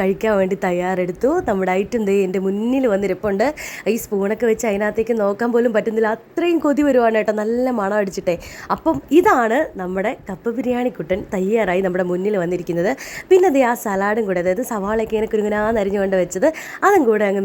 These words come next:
മിക്സ് ചെയ്ത് ദേ ഒരു വായ അങ്ങോട്ട് കഴിച്ചതും മനസ്സിൽ എന്താണെന്നറിയില്ല വല്ലാത്തൊരു സംതൃപ്തി. അത്ര കിടിലൻ പെർഫെക്റ്റ് ടേസ്റ്റ്. നമ്മൾ ഇവർ പറഞ്ഞ് കേട്ടതിനേക്കാളും ഒരു പടി കൂടെ മുന്നിലായിരുന്നു ഇതിൻ്റെ രുചി കേട്ടോ.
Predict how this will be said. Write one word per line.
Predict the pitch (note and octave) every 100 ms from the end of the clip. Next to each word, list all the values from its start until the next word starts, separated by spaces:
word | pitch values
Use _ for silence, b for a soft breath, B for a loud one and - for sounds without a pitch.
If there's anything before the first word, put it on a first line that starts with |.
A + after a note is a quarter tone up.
| G3
മിക്സ് | - - B3
ചെയ്ത് | G3+ G3 F#3+
ദേ | G3 G#3+ A#3+ A3+
ഒരു | G3+ F#3
വായ | F#3 F#3 G#3 G3+
അങ്ങോട്ട് | F#3+ F#3 F#3
കഴിച്ചതും | F#3 F3+ G3+ G#3 C4 C4+ B B B B - - F#3+
മനസ്സിൽ | F#3+ G3 G3+ A#3 A3
എന്താണെന്നറിയില്ല | G#3 G#3 G#3+ A3+ B3 A#3+ G3+ F#3+ F#3+ F#3 F#3+
വല്ലാത്തൊരു | F#3+ G#3+ A#3 B3 C4 C4 A3 A3
സംതൃപ്തി. | F3+ F#3+ F#3+ F#3 - B B - E4+
അത്ര | F#4 - - G#4+ A4
കിടിലൻ | C#4 B3+ C4+ -
പെർഫെക്റ്റ് | A#3+ A#3 - C#4 D4
ടേസ്റ്റ്. | G#3+ G#3+ A#3 A3+
നമ്മൾ | B3 C#4+ C#4+
ഇവർ | C#4 C4+
പറഞ്ഞ് | B3 B3+ D#4 C4
കേട്ടതിനേക്കാളും | A#3 A#3 A#3 C4 C#4 C4+ D#4+ F#4 B B F4
ഒരു | A#4+ B4
പടി | E4+ C#4+
കൂടെ | C#4+ C4
മുന്നിലായിരുന്നു | A#3+ A#3+ D#4 A#3 A3+ A#3
ഇതിൻ്റെ | A3 A3 G#3+
രുചി | F#3+ G#3+
കേട്ടോ. | G3+ G3+